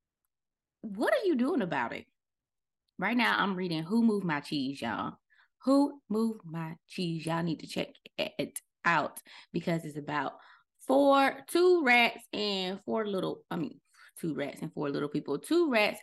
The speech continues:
and two little people, excuse me. And basically, it's like they're trying to find the cheese, right? The two rats end up finding cheese, and then the two little people, they end up finding cheese.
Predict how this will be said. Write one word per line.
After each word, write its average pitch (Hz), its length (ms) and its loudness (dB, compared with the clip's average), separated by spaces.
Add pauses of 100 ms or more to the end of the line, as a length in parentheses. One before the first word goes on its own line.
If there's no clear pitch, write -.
and 170 240 -2
two 339 360 2
little 233 220 0
people, 165 320 -8
excuse 202 600 -4
me. 135 320 -4 (440)
And 214 600 2
basically, 240 500 0
it's 165 260 -4
like 160 300 -2 (140)
they're 175 680 -2
trying 180 320 -2
to 170 160 -10
find 151 440 -4
the 151 60 -10
cheese, 190 500 -2 (160)
right? 160 240 0
The 160 80 -8
two 202 340 -4
rats 247 560 0 (440)
end 185 160 0
up 135 160 -4 (160)
finding 147 340 0
cheese, 147 360 -6
and 151 120 -2
then 147 140 0
the 143 160 -6
two 151 120 -4
little 196 240 0
people, 139 560 -6 (200)
they 330 160 0
end 165 180 -2
up - 160 -4
finding 143 320 -4
cheese. 156 380 -8